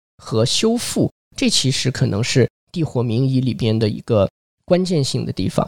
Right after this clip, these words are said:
当然最后上六这个卦呢，就是不明晦，就是已经没有什么明亮可言了，初登于天，后入于地，就是相当于是一个漂亮的开头，最后呢，黑暗的一个结尾。所以呢，在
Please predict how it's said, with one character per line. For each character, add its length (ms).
当 140
然 100
最 160
后 160
上 320
六 260
这 240
个 80
卦 220
呢， 220
就 120
是 220
不 180
明 300
晦， 320
就 100
是 140
已 80
经 340
没 200
有 140
什 140
么 100
明 200
亮 200
可 140
言 240
了， 200
初 260
登 200
于 140
天， 340
后 280
入 200
于 120
地， 420
就 160
是 260
相 220
当 200
于 200
是 320
一 140
个 120
漂 220
亮 160
的 60
开 260
头， 320
最 180
后 260
呢， 180
黑 220
暗 180
的 80
一 120
个 120
结 220
尾。 180
所 160
以 100
呢， 180
在 180